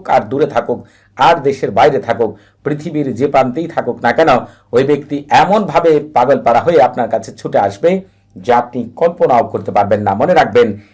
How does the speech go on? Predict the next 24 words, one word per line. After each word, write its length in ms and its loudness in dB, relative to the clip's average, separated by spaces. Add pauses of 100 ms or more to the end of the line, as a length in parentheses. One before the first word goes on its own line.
(120)
এই 120 4
আমলটিকে 540 0
আপনি 200 -2
আপনার 280 0 (100)
পছন্দের 500 -4
যে 120 -4
কোনো 220 -4
ছেলের 320 -6
জন্য 220 -4 (600)
অথবা 380 4
পছন্দের 640 0
যে 160 0
কোনো 280 -4
মেয়ের 200 -4
জন্য, 240 0 (480)
এমনকি 500 2 (380)
আপনার 440 4 (720)
স্বামীর 440 0
জন্য 220 0 (520)
অথবা 340 2
আপনার 260 2 (400)
স্ত্রীর 260 -6
জন্য 240 -2 (560)
অথবা 360 6